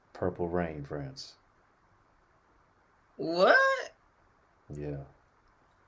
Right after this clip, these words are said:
Speaker 2: We didn't read this in the book nowhere.
Speaker 1: <laughs> It's in, it's in one of the books.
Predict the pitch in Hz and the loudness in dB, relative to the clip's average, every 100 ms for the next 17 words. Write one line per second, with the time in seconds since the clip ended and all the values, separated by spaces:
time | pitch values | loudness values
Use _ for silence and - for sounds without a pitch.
0 | _ - - _ - - - 196 277 294 | _ -20 -20 _ -20 -20 -6 4 6 6
1 | 269 285 277 277 269 254 233 285 269 277 | 6 6 6 4 4 2 4 4 4 6
2 | 311 226 208 - _ _ _ _ _ - | 8 6 4 -4 _ _ _ _ _ 6
3 | - - 906 208 - - 247 - - - | 8 10 12 12 12 12 12 12 12 -4
4 | - - 151 175 196 180 170 - 247 202 | -14 6 10 12 12 12 12 12 12 12
5 | 151 196 165 139 208 - 139 - - - | 12 12 12 12 12 12 12 8 8 4